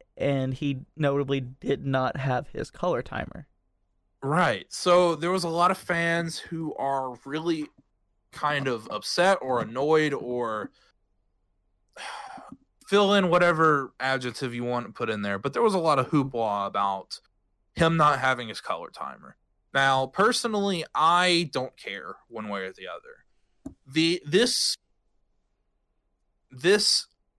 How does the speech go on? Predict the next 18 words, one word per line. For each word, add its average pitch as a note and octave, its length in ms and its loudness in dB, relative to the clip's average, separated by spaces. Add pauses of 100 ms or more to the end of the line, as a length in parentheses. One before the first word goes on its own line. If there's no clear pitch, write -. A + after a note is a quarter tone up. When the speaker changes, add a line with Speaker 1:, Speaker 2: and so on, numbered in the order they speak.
(200)
Speaker 2:
version C#3+ 640 2
of B2 340 -6
Ultraman G#2 920 -8 (680)
is C3+ 200 -4
a A#2+ 40 -10
departure. E3+ 920 -2
It's - 240 -8
not B2+ 260 -8
connected A#2 540 -8 (120)
to G#2 400 -12
the G2+ 100 -16
greater G2+ 560 -10 (240)
Ultraman G2 500 -14
universe. F3+ 800 2 (360)
It's B2 340 -4
its G#2+ 180 -12
own G#2+ 280 -6
thing. G#3+ 520 -2